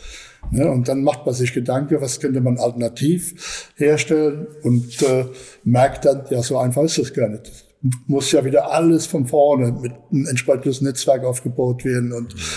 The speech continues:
Speaker 1: Systeme und so weiter. Und war ich natürlich riesenfroh, als dann im Frühjahr vierundsiebzig es wieder weiterging und auch Ford auf mich zukam,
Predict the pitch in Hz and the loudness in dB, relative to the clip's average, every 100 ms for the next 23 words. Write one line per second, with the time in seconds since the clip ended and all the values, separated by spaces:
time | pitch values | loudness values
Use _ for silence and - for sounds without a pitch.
0 | - - 127 127 135 127 123 123 117 123 | -10 -4 -2 0 0 2 2 0 -2 -4
1 | 113 120 117 120 - - - - - 120 | -2 0 0 -2 -6 -16 -16 -14 -2 0
2 | 120 120 - 123 123 127 123 120 131 123 | 0 -2 -8 -4 -2 -2 -2 -4 -4 -4
3 | - 156 151 139 - 139 - 123 - 131 | 0 2 2 0 0 2 2 0 -2 -2
4 | 127 120 - 139 151 139 123 - - - | -2 -4 -2 0 2 2 0 -10 -20 -20
5 | _ - 147 151 127 135 - - 156 - | _ -2 2 4 2 0 -2 0 0 0
6 | - - 123 127 120 120 143 170 160 165 | -8 -6 -2 0 2 4 4 4 2 0
7 | 170 - - - _ _ - 131 123 - | 0 -6 -20 -20 _ _ -2 0 0 0
8 | 123 - - - - - 160 - 143 123 | -2 -2 -12 -16 -4 2 2 4 0 0
9 | - - 170 147 147 143 135 | -4 -2 -2 0 2 2 0